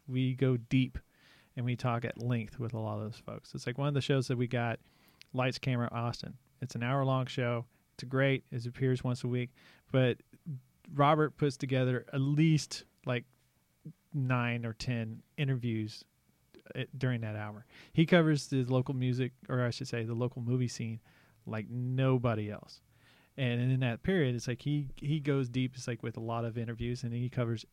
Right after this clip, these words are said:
every aspect of the local m-, movie scene. Um, and no, but no other station, no other outlet, no other media, n-, Culture Map, you know, newspapers, whatever. It's like Duke five one two. Nobody goes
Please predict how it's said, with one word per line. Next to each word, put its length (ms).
every 480
aspect 520
of 120
the 80
local 340
m-, 100
movie 280
scene. 240
Um, 600
and 180
no, 200
but 220
no 240
other 240
station, 520
no 180
other 220
outlet, 360
no 200
other 180
media, 300
n-, 360
Culture 280
Map, 260
you 120
know, 180
newspapers, 680
whatever. 420
It's 120
like 180
Duke 160
five 180
one 100
two. 200
Nobody 380
goes 340